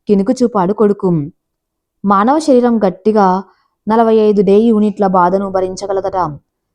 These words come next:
కానీ బిడ్డకు జన్మనిచ్చేటప్పుడు తల్లి యాభై ఏడు యూనిట్ల నొప్పి భరిస్తుందట. అది ఇరవై ఎముకలు ఒకేసారి విరిగితే పడే బాధకు సమానమట.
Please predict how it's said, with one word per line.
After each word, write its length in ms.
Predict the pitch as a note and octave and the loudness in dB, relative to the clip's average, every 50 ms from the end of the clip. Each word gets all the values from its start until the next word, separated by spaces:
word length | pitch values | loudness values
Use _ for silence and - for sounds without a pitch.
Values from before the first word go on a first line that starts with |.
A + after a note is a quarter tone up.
| _ _ - | _ _ -4
కానీ 280 | - G#3 F#3 F#3+ B3+ | -2 0 0 0 0
బిడ్డకు 420 | C#4+ A#3+ A3+ G#3 F#3 A3 A#3 A3+ B3+ | -2 0 -2 0 0 0 0 0 0
జన్మనిచ్చేటప్పుడు 1000 | G#3 A3 F#3+ G3 G3 G3+ G3+ F#3+ - F#3+ G3 F#3 F#3 - F#3+ F#3 F#3 F#3 F#3 F#3 - _ _ _ _ _ _ _ - | 0 0 0 0 -2 -2 -4 -4 -4 -4 -4 -4 -4 -4 -4 -4 -2 -4 -6 -8 -10 _ _ _ _ _ _ _ 0
తల్లి 240 | G3+ G3 G#3 B3+ | 0 2 2 2
యాభై 420 | D4 C#4+ C4+ A#3 A3 G#3+ G3+ G#3+ G#3 | 2 4 4 4 2 2 2 2 2
ఏడు 560 | G3+ G3 F#3+ F#3 F#3 F#3 A3 A3 G3 F#3+ G3 G#3+ - _ _ _ _ _ _ _ _ _ _ _ _ - | 2 2 2 2 2 2 2 2 0 -2 -4 -6 -10 _ _ _ _ _ _ _ _ _ _ _ _ -2
యూనిట్ల 420 | G3 A3+ A#3+ B3 C4 B3 B3 B3+ B3 | 2 2 2 2 2 0 0 0 0
నొప్పి 220 | A3 G3 F3 G#3+ | 0 -2 -2 0
భరిస్తుందట. 580 | G#3 A3+ A3 G#3+ G#3 - - A3 G#3+ G#3+ G#3+ G#3+ G3 F3 D#3 D#3 F#3+ - _ _ _ _ _ _ _ - | 0 0 0 0 -2 -4 -4 -4 -4 -2 0 0 0 0 0 -4 -8 -14 _ _ _ _ _ _ _ 0
అది 480 | A3 A3 A3+ G#3+ B3 A#3 G#3+ G#3+ A3+ - _ - | 0 2 2 2 2 2 2 0 -2 -6 _ -2
ఇరవై 240 | A3+ A3+ A3 A#3 A3+ | 0 0 2 2 2
ఎముకలు 460 | G3+ G3+ F#3+ F#3 F#3+ G3 B3+ C4 C4+ | 2 2 2 0 0 0 2 2 2
ఒకేసారి 520 | A#3+ G#3 - G#3+ G#3+ G#3 - G#3+ G#3 G3+ | 2 2 0 -2 -2 0 -2 0 0 0
విరిగితే 360 | G3 F#3+ G3 F#3+ F#3+ F#3+ G#3 G#3 | 0 2 0 0 0 -2 -2 -4
పడే 280 | G#3 G3+ F#3+ F#3 F#3+ | -4 -4 -4 -4 -4
బాధకు 440 | F#3 F3+ F3+ E3 E3 F3 F#3 F#3 A3+ | -4 -4 -4 -4 -4 -4 -6 -8 -8
సమానమట. 500 | - B3 G#3 G3+ G3 G3+ G3 G3 F#3+ G3 | -6 -6 -4 -4 -4 -4 -4 -4 -2 0